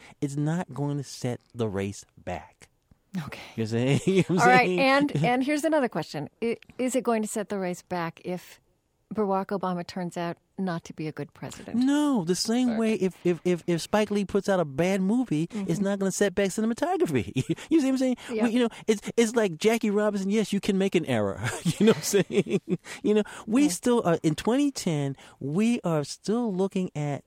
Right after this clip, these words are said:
Speaker 1: at, at black people as if they represent everybody.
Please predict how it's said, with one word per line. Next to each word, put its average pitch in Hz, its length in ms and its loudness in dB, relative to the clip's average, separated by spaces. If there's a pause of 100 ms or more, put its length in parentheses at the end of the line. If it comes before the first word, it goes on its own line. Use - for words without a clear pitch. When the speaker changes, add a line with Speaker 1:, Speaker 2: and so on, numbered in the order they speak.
Speaker 1:
at, 139 240 -4
at 135 200 -6
black 202 300 -2
people 143 420 -4
as 139 180 -4
if 170 140 -4
they 147 120 -2
represent 139 540 -2
everybody. 95 640 -6